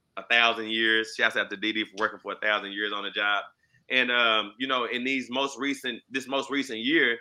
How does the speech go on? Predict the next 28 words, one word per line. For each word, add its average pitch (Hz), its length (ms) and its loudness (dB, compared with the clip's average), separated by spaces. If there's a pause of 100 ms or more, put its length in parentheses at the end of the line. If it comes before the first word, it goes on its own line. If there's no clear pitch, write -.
(360)
he 147 120 -2
started 131 420 4 (140)
cooking. 226 320 2 (380)
Now, 131 300 6 (280)
the 131 100 0
thing 190 300 4
that 160 120 6
I 170 140 12
would 165 140 4
have 160 160 0
never 196 480 4
thought 196 260 4
for 185 120 -12
my 180 140 4
Uncle 185 200 0
Didi 160 460 0
was 147 240 0
to 147 60 -2
be, 143 220 0
like, 131 200 4
a 113 160 -4
baker. 104 460 6
Like, 104 280 8 (520)
I 156 140 12
never 180 480 4 (140)
thought 180 260 2
that. 113 180 4
Now, 120 220 4